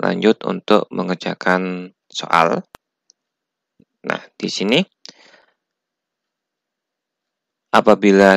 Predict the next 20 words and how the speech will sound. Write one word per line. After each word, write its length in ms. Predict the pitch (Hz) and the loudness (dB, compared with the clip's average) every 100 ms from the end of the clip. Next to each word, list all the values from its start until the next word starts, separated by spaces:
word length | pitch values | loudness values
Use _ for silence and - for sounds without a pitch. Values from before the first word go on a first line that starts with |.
| - | 4
tanggal 720 | 98 95 92 92 92 92 87 - | 0 0 4 6 6 4 0 0
berhenti 1400 | 95 92 90 87 _ _ _ _ _ _ _ _ 101 | 2 2 -4 -10 _ _ _ _ _ _ _ _ 0
kerja 320 | 92 98 87 92 | 4 2 4 2
yang 160 | 90 | 2
kosong, 480 | - 127 92 92 - | 0 2 2 0 -2
berarti 320 | 92 87 113 | 0 0 -2
dia 240 | 104 101 101 | -2 0 2
masih 480 | 95 92 - 113 | 0 -4 -4 -6
statusnya 560 | - - - 92 - 113 - | -6 -10 -10 -8 -4 -4 -6
aktif. 400 | - - 156 - _ - - - - _ - - | -6 2 2 0 _ -20 -20 -20 -20 _ -8 0
Kalau 320 | 90 92 - - _ _ _ - _ _ _ | 0 2 0 -4 _ _ _ -20 _ _ _
tanggal 640 | 98 95 92 92 90 90 - | 2 2 0 2 4 2 0
ini 240 | 95 98 95 | 0 0 2
ada 240 | 92 90 - _ _ _ _ - | 2 2 0 _ _ _ _ -2
tanggal 640 | 95 92 90 90 90 90 | 2 4 4 4 0 -2
berhenti 400 | - 90 87 98 | -2 -2 0 0
bekerja 560 | 87 85 92 - 92 90 | 0 0 0 2 2 2
itu 320 | - 90 90 - _ _ - - _ _ _ _ _ | 0 -2 -2 -8 _ _ -20 -20 _ _ _ _ _
ada 320 | 120 110 90 | 0 2 2
tanggalnya, 560 | 90 87 87 85 120 | 2 0 -2 0 -2